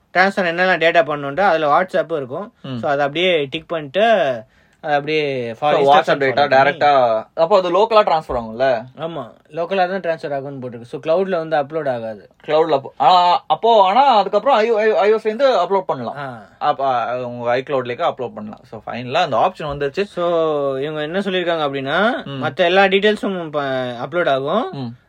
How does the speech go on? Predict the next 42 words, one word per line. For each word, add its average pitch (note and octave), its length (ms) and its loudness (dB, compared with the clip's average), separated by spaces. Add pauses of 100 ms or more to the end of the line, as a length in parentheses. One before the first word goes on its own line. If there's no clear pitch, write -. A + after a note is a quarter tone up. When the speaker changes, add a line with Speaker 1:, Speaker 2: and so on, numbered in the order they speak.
(140)
Speaker 1:
ஆ, B2 140 -6
call E3+ 320 4
history, G3+ 400 -4
display F#3 280 -2
name E3+ 260 -4
இதெல்லாம் D3 360 -4
வந்து C#3 200 -6
upload B2 380 -4
ஆகும். A#2 120 -6
So, C#3+ 360 -6
நம்ம C#3 340 0
WhatsApp F3 40 6
Speaker 2:
Chats D3 260 4
Speaker 1:
கால் F#3+ 280 6
Speaker 2:
download D#3+ 40 0
Speaker 1:
பண்ணிருக்கோம், B2+ 240 2
Speaker 2:
ஆகுமா? A#2+ 380 0
Speaker 1:
அதெல்லாம் D#3 360 -6
பண்ணா D#3+ 380 -6
Speaker 2:
ஆ. D3+ 100 0
Speaker 1:
WhatsApp D#3+ 260 -4
call D3+ 280 -6
அதெல்லாம் C#3 340 -6
வந்து B2+ 580 -12
upload A2 260 -14
ஆகாது G2+ 360 -14
அப்படின்னு. F#2+ 100 -16
Speaker 2:
அதெல்லாம் C3+ 320 -4
விடுங்க, D3 260 -6
chats D#3 420 0
தான் D#3 180 0
மெயினா C3+ 160 -6
Speaker 1:
So, F#3+ 120 4
இது G3+ 220 4
Speaker 2:
download - 20 0
Speaker 1:
வந்து A3 80 2
Speaker 2:
ஆகும். G#3 180 4
Speaker 1:
Android A3 200 2
phones F#3+ 200 -4
five F#3 180 -2
point G3 240 -4
zero E3+ 240 -2